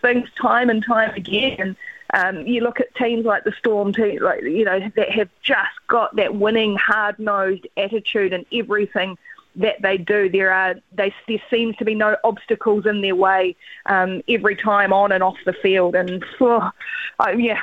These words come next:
I mean, as, you know, how long's a piece of string? And, and yes, we, you know,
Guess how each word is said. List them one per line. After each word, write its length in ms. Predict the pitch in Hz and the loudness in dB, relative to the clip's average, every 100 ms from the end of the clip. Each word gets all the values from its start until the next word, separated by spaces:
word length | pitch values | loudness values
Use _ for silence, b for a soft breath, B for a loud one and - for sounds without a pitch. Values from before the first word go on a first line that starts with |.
| - | -2
I 80 | 226 | 0
mean, 300 | 220 214 226 | 0 -2 -4
as, 180 | 226 196 | -4 -2
you 200 | 202 180 | -4 -4
know, 60 | |
how 180 | 170 262 | -2 0
long's 200 | 240 220 | 0 0
a 60 | 151 | -2
piece 260 | 220 202 | -2 -4
of 80 | 190 | -4
string? 300 | - 185 175 | -4 -4 -2
And, 120 | 196 170 | -4 -4
and 180 | 240 214 | -4 -2
yes, 140 | 196 - | -2 -2
we, 340 | 226 226 202 202 | -2 -2 -4 -2
you 180 | 233 | 0
know, 120 | 254 | 2